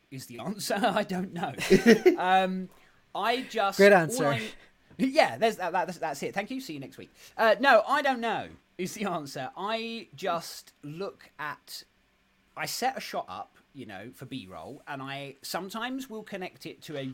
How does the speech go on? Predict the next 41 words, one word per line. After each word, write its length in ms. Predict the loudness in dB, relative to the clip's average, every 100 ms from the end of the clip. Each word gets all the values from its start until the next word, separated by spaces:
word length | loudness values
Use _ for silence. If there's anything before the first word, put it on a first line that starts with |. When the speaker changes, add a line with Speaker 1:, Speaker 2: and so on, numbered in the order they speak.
| -10
Speaker 1:
really 380 | -10 -10 -12 -12
big 260 | -14 -14
display, 440 | -18 -18 -14 -14 -12
like 140 | -18
a 40 | -20
T 280 | -14 -12 -10
V 260 | -12 -12 -14
or 100 | -18
something. 420 | -20 -20 -20 -20 _ _ _ _ _
And 80 | -10
I 140 | -8 -8
am 140 | -8 0
Speaker 2:
Oh, 40 | 2
Speaker 1:
looking 280 | 2 0
Speaker 2:
okay. 100 | -2
Speaker 1:
for, 480 | -4 -8 -10 -8 -10 -14 _ _ _
yeah, 160 | -2 0
I'm 180 | 0 0
looking 280 | -4 -4
for 180 | -12 -10
the 100 | -10
composition 720 | -8 -10 -10 -10 -10 -12 -12
of 100 | -16 -16
the 60 |
shot. 280 | -14 -12 -12
I'm 140 | -10 -10
looking 240 | -10 -12
for 100 | -16
the 100 | -18
colors. 580 | -16 -12 -10 -10 -12 -12
What 120 | -12
does 140 | -12 -12
it 120 | -14
look 160 | -16
like? 180 | -14 -16
How 140 | -12 -12
good 220 | -10 -12
does 160 | -12 -16
the 80 |
product 400 | -18 -14 -12 -14
look? 160 | -16 -20